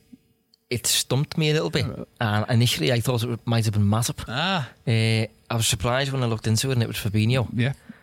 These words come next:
Speaker 1: Uh, that is a, a surprise. And I think when Fabinho was you know, dropped, if you like, for the, for the Anfield match. I think there was a bit of shock around that
Speaker 2: Mm.
Speaker 1: in terms of, like, Twitter and things. I think there was a bit of up-,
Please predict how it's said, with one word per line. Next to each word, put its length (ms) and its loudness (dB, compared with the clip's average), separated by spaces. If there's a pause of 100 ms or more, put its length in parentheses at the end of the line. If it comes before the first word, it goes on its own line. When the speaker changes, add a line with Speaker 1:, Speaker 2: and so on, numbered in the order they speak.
(200)
Speaker 1:
Uh, 440 2 (340)
that 120 0
is 320 -2
a, 120 -4
a 40 0
surprise. 480 0
And 100 -2
I 40 -2
think 220 0
when 380 2 (680)
Fabinho 600 4
was 600 0 (720)
you 60 4
know, 120 2 (200)
dropped, 440 -2 (160)
if 140 0
you 80 2
like, 160 2
for 240 -4
the, 240 4
for 200 -4
the 100 2
Anfield 420 2
match. 180 2
I 40 2
think 260 2
there 100 2
was 120 4
a 40 4
bit 140 0
of 80 2
shock 260 0
around 280 2
that 220 0
Speaker 2:
Mm. 220 0
Speaker 1:
in 120 2
terms 320 4
of, 80 2
like, 160 0
Twitter 340 0
and 100 2
things. 300 2
I 20 0
think 280 2 (640)
there 80 -8
was 100 2
a 60 2
bit 100 2
of 120 2
up-, 260 -2